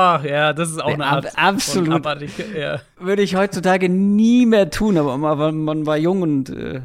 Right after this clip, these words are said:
Speaker 2: ich hatte Hunger.
Speaker 1: Man, man brauchte das Fett, meinst du?
Speaker 2: Ja, man hatte vielleicht auch schon das ein oder andere Kaltgetränk in sich,
Speaker 1: Hm.
Speaker 2: möglicherweise. Nee, aber Pizza mit Ananas. Und also ich hab jetzt gerade dieses Raclette-Pfännchen so dargestellt, als wäre das was, was Gutes. Das ist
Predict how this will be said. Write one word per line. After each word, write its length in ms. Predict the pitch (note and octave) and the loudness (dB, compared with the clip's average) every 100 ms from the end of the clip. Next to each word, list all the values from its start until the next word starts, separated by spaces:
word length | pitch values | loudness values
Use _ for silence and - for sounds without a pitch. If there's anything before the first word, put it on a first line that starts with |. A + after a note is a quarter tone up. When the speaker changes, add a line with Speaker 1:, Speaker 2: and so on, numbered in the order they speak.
| B2+ | -14
Speaker 2:
ich 140 | - | -12
hatte 160 | C3 C3 | -8 -4
Hunger. 340 | C#3+ A#2 E3 C#3+ | -2 -2 -4 -6
Speaker 1:
Man, 260 | C#3+ C#3 - | -8 -8 -6
man 180 | F#3 D#3+ | -4 -2
brauchte 360 | D#3 E3 E3 | -2 -2 -4
das 160 | C#3 - | -10 -8
Fett, 260 | - D3+ C#3+ | -6 -6 -8
meinst 300 | B2+ C3 D3 | -10 -10 -12
du? 120 | C#3+ - - - - - | -12 -14 -18 -20 -20 -12
Speaker 2:
Ja, 440 | A#2+ A2 G2+ G#2+ A2+ | -8 -6 -2 0 0
man 200 | A2+ G#2+ | 0 -2
hatte 180 | C3+ A#2 | -2 -2
vielleicht 360 | A2+ A#2 - | -2 -4 -4
auch 80 | A2+ | -8
schon 200 | - B2 | -4 -4
das 360 | A#2 A2+ G#2+ - | -2 -6 -8 -8
ein 180 | A#2 | -4
oder 160 | D3 C3+ | -2 -2
andere 260 | C3 B2+ A#2+ | -2 -4 -4
Kaltgetränk 720 | - A#2+ E3 D3+ - C#3 C3+ | -2 -2 -2 -2 -2 -4 -2
in 180 | C#3+ C#3+ | -2 -2
sich, 280 | C#3 C3+ E3 | -2 -4 -4
Speaker 1:
Hm. 360 | E3 D#3+ D#3 A#2+ | -2 -2 -2 0
Speaker 2:
möglicherweise. 1160 | C3+ D#3 E3+ E3 C#3+ C3 B2 B2+ D#3 D3+ E3 E3+ - - - - | 4 6 4 2 -2 -2 0 0 0 -2 -4 -6 -16 -18 -18 -8
Nee, 420 | A2+ B2 - - | -4 0 0 0
aber 200 | G#2+ - | -2 -4
Pizza 280 | - - A#2 | -6 -6 -6
mit 160 | G#2 | -6
Ananas. 480 | G#2 G#2+ G#2+ G2 - | -6 -6 -4 -6 -6
Und 240 | A2+ A#2 - - _ | -6 -6 -6 -18 _
also 200 | - B2+ | -8 -6
ich 140 | A2+ | -4
hab 120 | C3+ C3+ | -4 -4
jetzt 160 | G#2+ | -6
gerade 260 | A2 A2+ A#2 | -4 -2 0
dieses 320 | A2+ A2 G#2+ | -2 -4 -4
Raclette-Pfännchen 640 | A#2 C3 C#3 - A#2 A2 G#2+ | -6 -4 -6 -4 -4 -4 -6
so 100 | G#2 | -4
dargestellt, 500 | G#2+ A#2 A2 A2 G#2+ | -4 -4 -4 -4 -4
als 160 | G#2 | -4
wäre 100 | A2+ | -4
das 180 | A2 G#2+ | -4 -6
was, 200 | G2+ - | -8 -10
was 180 | G#2 - | -10 -8
Gutes. 340 | B2 C#3 A#2 | -8 -6 -6
Das 120 | - - | -6 -8
ist 260 | - - | -10 -12